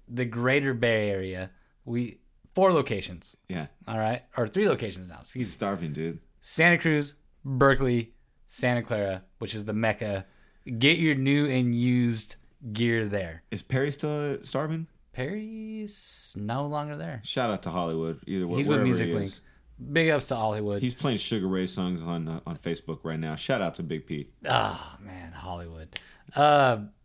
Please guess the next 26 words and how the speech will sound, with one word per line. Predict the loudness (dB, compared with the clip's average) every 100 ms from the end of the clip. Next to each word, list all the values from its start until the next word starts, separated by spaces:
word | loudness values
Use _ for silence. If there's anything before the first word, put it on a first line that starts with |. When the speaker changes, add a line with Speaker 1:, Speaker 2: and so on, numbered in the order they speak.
| _ _ _ _
Speaker 1:
so | 4
anyway, | 4 4
I, | 2 2 -2 -2
I, | -4 -8
when | -2 2
I | 2
was | 2
working | 0 0 0
there, | 2
I |
hit | 2 4
up | 2 2
Big | 2
Mike | 4 4 2 0
and | 0
I |
was | 0 -2
like, | -4
"Hey, | -2
bro, | 2 4
I'm | 2
sending | 2 0 2
you | 0
some | -2 -8
swag, | -8 -6 -4 -4 -8
dude. | -12 -14 -14